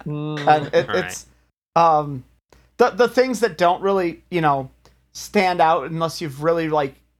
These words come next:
Speaker 2: read the comics or gotten into a lot of the other, you know, Turtles franchise, like April's Junk Shop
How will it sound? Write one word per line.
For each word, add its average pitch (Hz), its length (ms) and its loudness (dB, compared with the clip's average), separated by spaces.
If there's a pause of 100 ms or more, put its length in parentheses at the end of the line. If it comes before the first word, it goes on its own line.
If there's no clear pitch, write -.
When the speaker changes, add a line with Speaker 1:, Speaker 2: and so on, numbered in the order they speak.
(140)
Speaker 2:
read 156 220 0
the 156 80 -4
comics 151 600 -2
or 147 60 -6
gotten 151 240 0
into 156 240 -4
a 151 40 2
lot 143 320 2
of 135 80 -8
the 143 220 -8
other, 147 640 0 (480)
you 156 80 0
know, 143 100 0
Turtles 160 400 2
franchise, 151 760 0
like 135 180 -4 (120)
April's 160 420 0
Junk 151 340 0
Shop 147 680 2